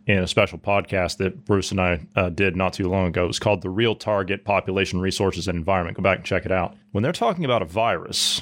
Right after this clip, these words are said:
if you read very clearly at what they're saying, they're not talking about something that was created in a laboratory. In the minds of these twisted elitists, that's what this person from B L M doesn't understand. And quite frankly, uh, when did she become an expert on public health? Of course, I, I guess she came,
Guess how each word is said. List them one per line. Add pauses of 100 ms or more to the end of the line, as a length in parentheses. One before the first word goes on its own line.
(140)
if
you
read
very
clearly
at
what
they're
saying,
they're
not
talking
about (240)
something
that
was
created
in
a
laboratory. (220)
In
the
minds
of
these
twisted
elitists, (180)
that's
what
this
person
from
B
L
M
doesn't
understand.
And
quite
frankly,
uh,
when
did
she
become
an
expert
on
public
health?
Of
course,
I,
I
guess
she
came,